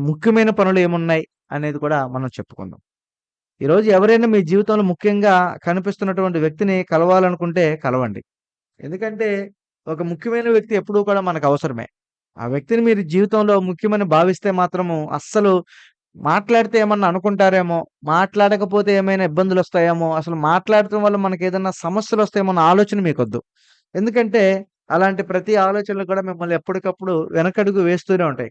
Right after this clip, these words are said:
కాబట్టి మీ జీవితంలో ముఖ్యమైన వ్యక్తి అని అనుకున్నప్పుడు ఖచ్చితంగా మీరు వెళ్ళి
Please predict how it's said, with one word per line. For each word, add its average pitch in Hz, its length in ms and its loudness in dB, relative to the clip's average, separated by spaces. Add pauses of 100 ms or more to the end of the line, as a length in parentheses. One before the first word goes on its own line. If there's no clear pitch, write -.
కాబట్టి 190 640 0
మీ 143 180 -6
జీవితంలో 202 520 -2
ముఖ్యమైన 196 500 -2
వ్యక్తి 175 320 -2
అని 190 100 2
అనుకున్నప్పుడు 180 500 -6 (120)
ఖచ్చితంగా 196 460 -2
మీరు 170 200 0
వెళ్ళి 165 280 0